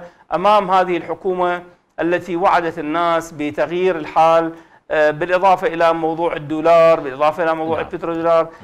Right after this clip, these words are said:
Speaker 1: يعني الدولار لحد الآن لم يناقش، آه، في البرلمان، وهناك، آه، بعض الأخوة المحللين الاقتصاديين يقولون أصلا، آه، انسوا موضوع الدولار، لا، لن، لن يتغير سعر الصرف.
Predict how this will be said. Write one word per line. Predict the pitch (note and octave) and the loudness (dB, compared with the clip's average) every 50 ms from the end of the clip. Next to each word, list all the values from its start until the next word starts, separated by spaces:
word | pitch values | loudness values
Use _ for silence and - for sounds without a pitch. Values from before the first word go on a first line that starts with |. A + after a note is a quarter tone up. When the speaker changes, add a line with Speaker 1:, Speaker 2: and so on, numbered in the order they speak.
| - - - | -20 -12 -6
Speaker 1:
يعني | - D3+ D#3 E3+ | -4 -2 -2 -2
الدولار | E3 D3+ E3+ F#3 G#3+ G#3 F#3 | -4 -2 0 2 2 2 2
لحد | F#3+ - G#3+ G3 F3+ | 0 -4 -6 -6 -6
الآن | G3 G3 F#3+ F#3+ G3 F#3+ F#3+ F#3 F3 | -6 -4 -4 -4 -4 -6 -8 -8 -6
لم | F#3+ G3+ G#3+ | -6 -4 -4
يناقش، | G#3+ G#3 G#3 F#3+ F3 - C#3+ A#2 - - - _ _ _ _ _ _ _ - | -2 0 0 0 0 0 -4 -8 -8 -12 -20 _ _ _ _ _ _ _ -12
آه، | - - E3 D#3+ F3 - | -10 -8 -6 -6 -6 -8
في | C#3+ - G3+ | -6 -6 -8
البرلمان، | F3 D#3+ F#3+ E3 E3 E3+ E3 D#3+ D3+ C#3 C#3 | -6 -2 -2 -2 0 0 2 2 2 0 0
وهناك، | C#3+ D3+ D#3+ E3+ E3+ F#3 F#3+ F3+ F3+ - E3 D#3+ D3+ | -2 -4 -4 -2 0 2 0 0 0 -4 -12 -12 -10
آه، | D3+ D3+ D3+ D#3 E3 D3+ - | -8 -6 -4 -4 -4 -4 -4
بعض | - D#3+ F3+ F3 F3+ | -2 0 0 0 0
الأخوة | F3 E3+ F3 F3 F3+ E3 | 0 -4 -4 -2 -2 -2
المحللين | D#3+ E3 - F#3 E3+ E3+ E3 E3+ E3 D#3+ | -2 -4 -4 -6 -6 -4 -4 -6 -6 -6
الاقتصاديين | D#3 D3+ C#3+ C#3+ D3 C#3+ C#3 D#3+ D#3 - - - - E3 D#3 D#3 E3+ F#3 F#3+ G3 F#3+ F#3+ - - _ _ _ | -8 -8 -12 -14 -12 -12 -10 -10 -10 -12 -8 -4 0 0 0 0 -2 -4 -4 -4 -6 -10 -14 -20 _ _ _
يقولون | - F#3 - G#3 G3+ G#3 G3+ G3+ | -14 -8 -4 -2 -2 -2 -2 -4
أصلا، | - F#3 - - F#3 F3 E3+ E3 E3+ | -4 -4 -4 -4 -4 -4 -4 -6 -6
آه، | F3 - D#3 D#3+ D#3+ D#3+ - G3 | -6 -6 -6 -6 -6 -6 -4 -4
انسوا | A3+ A#3+ - - G#3+ F3+ | -4 -4 -4 -4 -4 -2
موضوع | E3+ D#3+ D#3 D#3 D3+ C#3+ | -2 -2 -2 -2 -2 -4
الدولار، | C#3+ C#3+ D3 D3+ D#3+ F3 F#3+ G3 G#3 G3+ | -4 -6 -4 0 2 4 4 4 4 2
لا، | F3 E3 F3 F#3+ F#3+ F#3 F3+ F3+ F#3+ F#3 F3+ F3 D#3+ D#3+ E3 | -2 -4 -4 -4 -4 -4 -4 -4 -4 -4 -6 -6 -8 -10 -10
لن، | E3 E3+ F#3+ G3+ G3+ F#3 | -6 -4 -4 -2 -2 -2
لن | G3 G#3 | -4 -2
يتغير | G#3 G3+ F#3 G3 F3 E3+ E3 D#3+ | -2 -2 -2 -2 -2 -2 -2 -2
سعر | E3 D#3+ D3 C#3+ | -2 -4 -6 -6
الصرف. | C#3 - - C3+ A#2 | -6 -6 -6 -6 -6